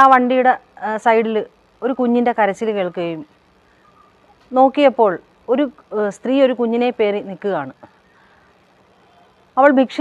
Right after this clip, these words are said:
യാചിക്കുകയാണ്. പക്ഷേ ആ കുഞ്ഞിൻ്റെ ആ പരിതാപകരമായ അവസ്ഥ, ആ അവസ്ഥ വളരെയധികം വേദനാജനകം തന്നെയായിരുന്നു.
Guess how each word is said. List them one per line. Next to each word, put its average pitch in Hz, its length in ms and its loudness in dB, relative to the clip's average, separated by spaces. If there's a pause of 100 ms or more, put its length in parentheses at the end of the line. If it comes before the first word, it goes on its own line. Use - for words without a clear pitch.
യാചിക്കുകയാണ്. 202 680 -2 (1160)
പക്ഷേ 269 240 -2
ആ - 100 6
കുഞ്ഞിൻ്റെ 269 440 2
ആ - 20 6 (100)
പരിതാപകരമായ 226 880 2 (140)
അവസ്ഥ, 165 260 -12 (680)
ആ - 20 2 (140)
അവസ്ഥ 208 240 -6 (1120)
വളരെയധികം 214 640 -2 (320)
വേദനാജനകം 202 720 -4
തന്നെയായിരുന്നു. 156 580 -10